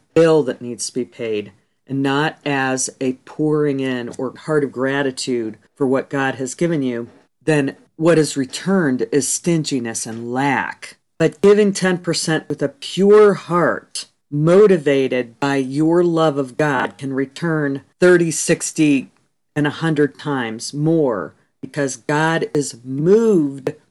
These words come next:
by your heart posture. So at the very core, it's all about your heart. The way you spend your time reveals your treasures. What is the most important thing to you?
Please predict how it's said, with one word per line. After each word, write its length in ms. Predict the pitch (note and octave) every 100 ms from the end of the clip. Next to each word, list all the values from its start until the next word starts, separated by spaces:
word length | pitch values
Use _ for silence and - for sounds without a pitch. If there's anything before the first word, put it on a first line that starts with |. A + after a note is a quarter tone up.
| _
by 200 | - B2+
your 240 | B2+ B2 C#3+
heart 460 | - D#3 D3+ D3+
posture. 640 | - G#2+ G2 - E2 C2+ - _ _ -
So 160 | D3
at 140 | C#3+ D3
the 60 |
very 440 | C3 C3 E3 F3+ F#3
core, 640 | - F3+ F3+ D3 B2 B2 _ _
it's 220 | - B2+ C#3+
all 240 | B2+ C#3+
about 480 | C3+ B2+ A#2+ A#2 - _ _
your 140 | B2+ A#2
heart. 640 | - C#3 A#2 - - - _ _
The 100 | E3+
way 360 | D#3+ D#3+ F3+ G3
you 180 | G#3 G#3+
spend 340 | - E3+ D#3+
your 100 | D#3+
time 680 | D#3 - D#3 C#3+ C3 B2+ C3+ - _ _ -
reveals 760 | D3 D3 B2+ E3+ E3+ D#3+ D3+
your 100 | C3+
treasures. 960 | C3 - D3+ C3+ - G2+ A1 - - - _ _
What 180 | D#3 F3+
is 160 | G#3 G3
the 80 |
most 260 | F3 F3 -
important 540 | D#3 - E3 D#3 D3
thing 280 | - E3+ F3
to 180 | F3 B2+
you? 300 | G#2 C#2+